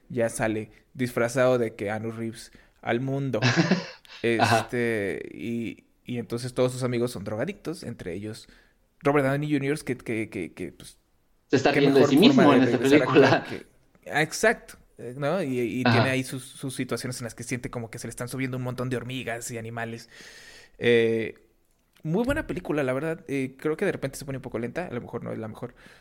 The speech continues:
Speaker 1: pero
Speaker 2: Pero muy diferente,
Speaker 1: pero
Speaker 2: sí, aunque
Speaker 1: es,
Speaker 2: sea por
Speaker 1: es,
Speaker 2: lo menos experimental.
Speaker 1: exacto. El, el, el experimental, el, el experimento que hacen con la animación es muy bueno, pero creo que, por ejemplo, Walking Life es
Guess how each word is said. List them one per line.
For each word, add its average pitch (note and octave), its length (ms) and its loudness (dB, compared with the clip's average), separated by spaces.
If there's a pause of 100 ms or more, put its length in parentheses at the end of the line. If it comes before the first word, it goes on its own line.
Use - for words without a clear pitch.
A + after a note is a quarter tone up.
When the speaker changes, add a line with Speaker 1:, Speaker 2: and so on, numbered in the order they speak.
(180)
Speaker 1:
pero A#2+ 580 4
Speaker 2:
Pero C#3+ 160 6
muy D3 100 6
diferente, F3 420 6
Speaker 1:
pero - 80 -8 (140)
Speaker 2:
sí, C#3 200 6
aunque B2+ 300 8
Speaker 1:
es, C#3 40 2
Speaker 2:
sea C3 160 6
por B2+ 100 6
Speaker 1:
es, - 0 -
Speaker 2:
lo A2+ 80 6
menos A2+ 240 4
experimental. C3 580 6
Speaker 1:
exacto. - 360 -6 (200)
El, C3 180 -6
el, A#2 160 -4
el B2+ 100 -2
experimental, B2+ 680 -6 (100)
el, C3+ 300 -2
el C3 120 0
experimento D#3 420 -4
que D#3 80 -2
hacen D#3+ 120 -2
con C#3+ 100 -4
la C3+ 40 -4
animación A#2+ 320 -6
es C#3+ 60 -10
muy C#3+ 100 -6
bueno, D#3+ 200 0 (380)
pero F3+ 480 4
creo D3+ 320 4
que, C#3 100 -8
por A#2 140 -6
ejemplo, B2+ 200 -6
Walking B2+ 340 -4
Life B2 340 -4
es - 460 -10